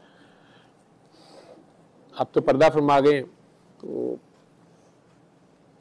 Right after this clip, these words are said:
जो उनके साथी हैं उन्हें समझ आ जाएगी मैं किन, या नाम भी ले दूंगा मैं।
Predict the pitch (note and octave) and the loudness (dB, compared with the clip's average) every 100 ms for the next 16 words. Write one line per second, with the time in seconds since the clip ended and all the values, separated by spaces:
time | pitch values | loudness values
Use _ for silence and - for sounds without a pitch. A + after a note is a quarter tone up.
0 | _ _ _ C3 C3 B2+ D3 C3 A#2+ D3 | _ _ _ -2 -2 0 0 0 -2 -4
1 | C#3 C3+ C3 - C3 C3 A#2+ B2+ C3 B2+ | -4 -4 -6 -8 -4 -2 0 -2 -6 -8
2 | C3 B2+ C#3 C#3 D3+ E3 D3 C#3 C#3 C3 | -10 -10 -8 -8 -6 -4 -2 -4 -8 -14